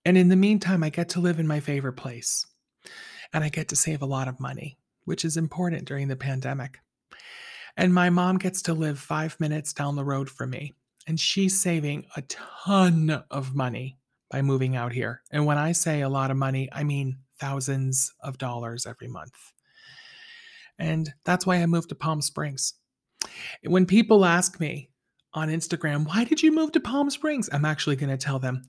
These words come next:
"Go listen to the podcast," because y'all just got the real, real reason. On Instagram, I don't often have time to answer questions as thoroughly as I would like to answer them. Being in Palm Springs, though,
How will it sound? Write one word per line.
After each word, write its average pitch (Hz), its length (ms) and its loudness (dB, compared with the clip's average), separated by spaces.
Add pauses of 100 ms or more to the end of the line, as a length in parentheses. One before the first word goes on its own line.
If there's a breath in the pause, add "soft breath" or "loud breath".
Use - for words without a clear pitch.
(120)
"Go 208 160 2
listen 160 400 2
to 143 80 -2
the 131 100 -4
podcast," 123 880 -2 (380)
because 131 640 -4 (640 loud breath)
y'all 147 240 0
just 139 280 -4
got 123 240 -6
the 135 120 -6
real, 131 720 -2
real 113 300 -4
reason. 101 560 -6 (580 loud breath)
On 156 100 0
Instagram, 147 500 0
I 135 60 -2
don't 139 220 -4
often 131 280 -6
have 131 220 -6
time 135 560 -4 (100)
to 143 220 -2
answer 131 320 -2
questions 131 540 -4
as 127 140 -2
thoroughly 135 480 -6
as 131 140 -4
I 127 120 -6
would 131 200 -10
like 135 280 -12
to - 180 -14
answer 139 380 -12
them. 147 220 -12 (1800 loud breath)
Being 277 220 8
in 185 80 8
Palm 151 240 4
Springs, 165 420 2
though, 117 340 -6